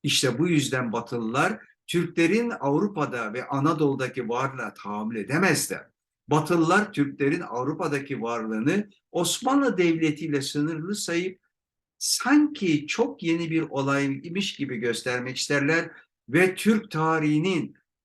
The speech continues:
iki bin, üç bin senelik tarihini görmezler,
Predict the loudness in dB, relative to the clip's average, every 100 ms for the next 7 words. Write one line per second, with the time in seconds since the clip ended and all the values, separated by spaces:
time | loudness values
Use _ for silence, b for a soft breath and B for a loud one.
0 | _ -4 -4 -4 -4 -2 -2 -4 -6 -6
1 | -4 -4 -6 4 6 6 0 -6 _ _
2 | _ _ _ _ _ -2 0 2 2 2
3 | 0 0 0 -2 -16 _ _ _ -8 -6
4 | -4 -4 -2 -2 0 0 0 -4 -10 _
5 | _ _ _ _ _ _ _ _ _ _
6 | _ _ _ -4 -4 -4 -4 -6 -6 -2
7 | 0 0 -4